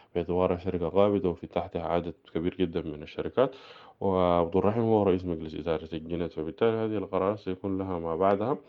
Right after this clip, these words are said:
آه، لا سيما إذا استطاعت الولايات المتحدة الأمريكية بهذه العقوبات أن تمارس أكبر قدر ممكن من الضغط على حلفائهم، لا سيما ال-،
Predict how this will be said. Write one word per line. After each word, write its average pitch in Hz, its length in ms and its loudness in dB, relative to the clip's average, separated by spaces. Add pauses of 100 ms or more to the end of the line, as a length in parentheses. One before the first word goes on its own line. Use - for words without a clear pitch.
(400)
آه، 85 140 -2
لا 110 160 6
سيما 120 280 6
إذا 95 120 4
استطاعت 95 440 2
الولايات 87 380 4
المتحدة 87 480 0
الأمريكية 82 480 -2
بهذه 92 320 2
العقوبات 90 500 2
أن 90 220 0 (240)
تمارس 98 380 4
أكبر 92 220 2
قدر 92 460 0 (400)
ممكن 95 260 2
من 87 120 2
الضغط 107 360 0
على 90 220 4
حلفائهم، 90 640 2 (280)
لا 90 180 2
سيما 87 320 0
ال-، 80 540 -2